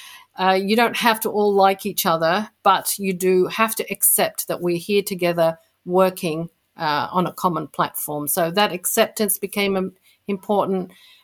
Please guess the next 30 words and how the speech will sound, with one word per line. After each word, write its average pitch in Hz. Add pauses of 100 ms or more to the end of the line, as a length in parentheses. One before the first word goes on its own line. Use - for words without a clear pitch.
And 220
then 214
the 196
fourth 240
A 208
is 190
appreciation. 208 (300)
And 262
that, 233
to 294
me, 330
that's 311
really 349
been 240
the 262
game 233
changer. 196
Once 294
you 359
appreciate 285
the 254
difference 294 (320)
and 214
appreciate 247
what 220 (100)
everyone 226
brings 214
to 226
the 196
table, 226